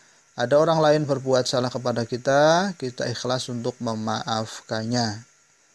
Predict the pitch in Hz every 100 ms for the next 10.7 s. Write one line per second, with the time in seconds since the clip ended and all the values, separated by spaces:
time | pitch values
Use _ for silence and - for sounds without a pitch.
0 | _ _ _ _ _ _ _ _ 139 170
1 | 185 - 160 151 196 - 139 127 131 156
2 | 147 131 123 139 131 127 127 - 131 156
3 | 196 196 - 127 127 127 123 131 151 147
4 | 139 131 131 117 117 117 143 156 196 -
5 | _ _ _ 127 123 131 123 127 113 110
6 | - 117 139 170 165 131 123 127 120 120
7 | 120 120 - - 127 120 131 120 - 147
8 | 190 214 - _ _ _ _ 123 123 123
9 | 127 123 127 135 120 120 117 110 156 175
10 | 175 127 - 127 135 147